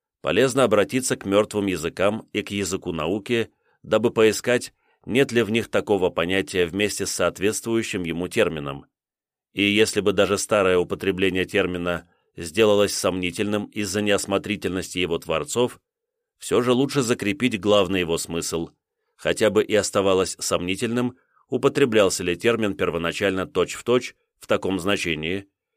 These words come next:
чем испортить дело тем, что останешься непонятым. Поэтому, если для определённого понятия имеется только одно слово в уже установившемся значении, точно соответствующее этому понятию,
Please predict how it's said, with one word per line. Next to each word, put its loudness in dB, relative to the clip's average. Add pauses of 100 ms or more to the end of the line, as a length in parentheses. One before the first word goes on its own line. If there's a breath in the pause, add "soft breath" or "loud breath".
(140)
чем 0
испортить 0
дело 2
тем, -2 (200 soft breath)
что 0
останешься 0
непонятым. -6 (1040)
Поэтому, 0
если 2
для 2
определённого 0
понятия 0 (100)
имеется -2
только -2
одно -2
слово 0 (280)
в -4
уже 2
установившемся 0
значении, -4 (500)
точно 2
соответствующее -2
этому -8
понятию, -2